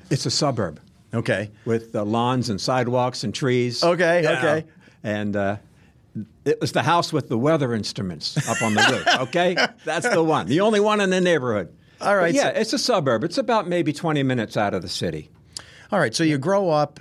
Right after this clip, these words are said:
Speaker 2: you're a, you're a young Tom Clark, you're in elementary school, you're in middle school.
Speaker 1: Right.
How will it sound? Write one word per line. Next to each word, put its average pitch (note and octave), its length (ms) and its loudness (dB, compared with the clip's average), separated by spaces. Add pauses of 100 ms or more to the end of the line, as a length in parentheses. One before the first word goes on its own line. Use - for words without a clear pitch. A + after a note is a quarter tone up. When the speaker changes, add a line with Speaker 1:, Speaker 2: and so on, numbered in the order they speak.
(120)
Speaker 2:
you're A2+ 260 0
a, G#2 100 -2
you're A2 180 -2
a G2+ 80 0
young D3 360 0
Tom C#3 260 -2
Clark, A#2+ 480 -2
you're G#2 140 -4
in G#2 100 -2
elementary C#3 540 0
school, C3+ 520 0
you're G#2 140 -2
in G#2 160 0
middle C3 240 0
school. B2 600 0
Speaker 1:
Right. A2+ 340 -6